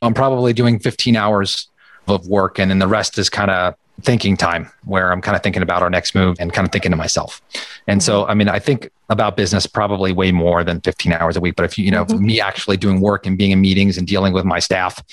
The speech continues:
Speaker 1: it's probably
Speaker 2: Right.
Speaker 1: about fifteen hours.
Speaker 2: Fascinating. Such an interesting conversation. Was the Skill book, is that the one by Allison Maslin?
Speaker 1: No, Scaling Up is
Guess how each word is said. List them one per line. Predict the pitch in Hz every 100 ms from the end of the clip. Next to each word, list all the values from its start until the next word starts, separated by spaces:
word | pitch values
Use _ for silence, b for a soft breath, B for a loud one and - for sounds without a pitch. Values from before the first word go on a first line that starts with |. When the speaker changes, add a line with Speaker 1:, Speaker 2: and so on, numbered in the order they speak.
| B B B
Speaker 1:
it's | -
probably | - 107 95
Speaker 2:
Right. | 92
Speaker 1:
about | 87 -
fifteen | 85 -
hours. | 80 69 - - _ _ _ _
Speaker 2:
Fascinating. | - 180 - 175 165 170 170 - _ _ B B B
Such | - 240 233
an | 226
interesting | 196 202 202 - 190
conversation. | 180 180 180 170 180 - 196 185 185
Was | 214 220
the | 214
Skill | 196 - - 262 277 277 269 -
book, | 262 254
is | 226 208
that | 220 226 240
the | 254
one | 233 226
by | 226 220
Allison | 151 180 196 220 202
Maslin? | 180 185 226 247 285 _ _ _ _
Speaker 1:
No, | 175 156
Scaling | - - 170 190 165
Up | 147 143 - -
is | 139 123 123 120 117 110 -